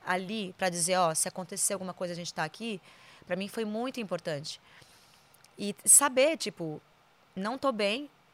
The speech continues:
tô precisando de ajuda, não tô conseguindo", é,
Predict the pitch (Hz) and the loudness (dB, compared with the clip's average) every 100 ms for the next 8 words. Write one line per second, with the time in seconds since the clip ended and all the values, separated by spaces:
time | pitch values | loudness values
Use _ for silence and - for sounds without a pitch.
0 | _ _ _ _ _ 220 - 240 247 302 | _ _ _ _ _ -8 -6 -2 0 0
1 | 302 277 175 175 202 214 240 233 226 208 | -2 -2 -2 -4 -6 -6 0 0 0 -2
2 | 233 190 165 - _ _ - - _ - | -8 -8 -12 -18 _ _ -20 -20 _ -8
3 | 170 156 160 | -6 -6 -8